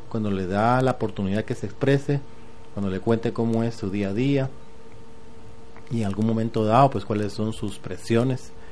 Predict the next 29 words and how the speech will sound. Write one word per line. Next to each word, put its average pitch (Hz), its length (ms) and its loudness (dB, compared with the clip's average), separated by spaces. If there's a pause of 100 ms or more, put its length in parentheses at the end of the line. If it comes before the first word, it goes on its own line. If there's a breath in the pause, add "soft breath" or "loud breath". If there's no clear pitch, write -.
(140 loud breath)
que 98 80 -6
le 92 80 -4
causan 104 360 -2
estrés, 127 380 4
cuáles 107 220 2
son 104 120 -2
sus 98 180 -6
conflictos, 135 640 0
cuál 110 140 2
es 104 60 2
la 98 100 2
dinámica 98 380 0
familiar, 127 680 2 (420 loud breath)
cuál 113 120 0
es 110 80 0
la 101 100 2
dinámica 101 340 0
laboral, 104 460 4 (580 loud breath)
y 110 60 2
uno 123 160 4
va 123 100 6
entendiendo 127 680 4
el 101 100 2
porqué - 340 -8
de 87 60 -8
las 87 160 -10
cosas. - 360 -10 (1300 loud breath)
Cuando 135 320 10
recordamos 151 760 8